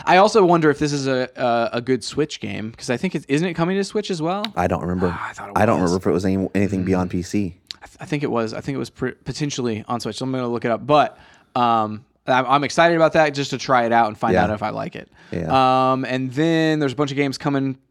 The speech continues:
Speaker 1: to Xbox Game Pass for P C.
Speaker 2: I think we
Speaker 1: And
Speaker 2: can
Speaker 1: that's
Speaker 2: skip those.
Speaker 1: basically it.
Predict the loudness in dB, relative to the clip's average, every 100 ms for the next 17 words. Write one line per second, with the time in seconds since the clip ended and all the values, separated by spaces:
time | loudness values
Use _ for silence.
0 | _ -20 -20 -20 _ -10 -2 0 0 -2
1 | 0 -2 -2 -4 0 -2 -2 -10 -10 -10
2 | -8 -4 -2 -2 -2 -2 -4 -8 _ _
3 | -8 -4 -2 0 0 0 -2 -2 -2 -2
4 | 2 2 2 -2 0 -2 -2 -4 -8 -12
5 | -16 -16